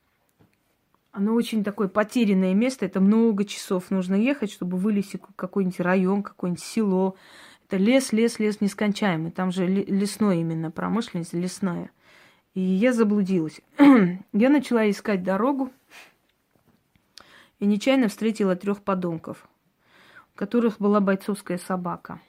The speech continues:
Белая, до сих пор я помню эту собаку. По-моему, питбуль. Насколько я помню и насколько я знаю эту породу. Эм, ребята были уже навеселе.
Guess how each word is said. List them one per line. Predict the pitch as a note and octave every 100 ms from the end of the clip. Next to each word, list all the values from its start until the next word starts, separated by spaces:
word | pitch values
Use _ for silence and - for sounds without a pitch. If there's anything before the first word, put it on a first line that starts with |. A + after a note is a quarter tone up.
| _ _ -
Белая, | E3+ G3 G3 F3 E3
до | E3+
сих | E3 E3+
пор | - G#3+
я | G3+ F3+
помню | E3+ E3+ E3
эту | E3 -
собаку. | - F3 F3 F3 - - _ - - - - -
По-моему, | F#3+ A#3 C4 G#3+ G#3
питбуль. | F#3+ G3 F3 F3+ D#3+ - - - _ _ _ _ _ _ _ -
Насколько | F#3+ F3+ - F3
я | F3+
помню | F#3 F3 E3 D#3+ D3
и |
насколько | E3+ E3+ - F3
я | E3+ E3
знаю | E3+ D#3+
эту | -
породу. | - E3 D#3+ D3 D3 - _ - - - - - - _ _ _ -
Эм, | F#3 F3+ E3 D#3+ E3 - _ _ -
ребята | F#3+ A3 - - F#3+
были | F#3 F3+
уже | F3 F3
навеселе. | F3+ F3+ F#3 F#3+ - A3 C#4 D#4+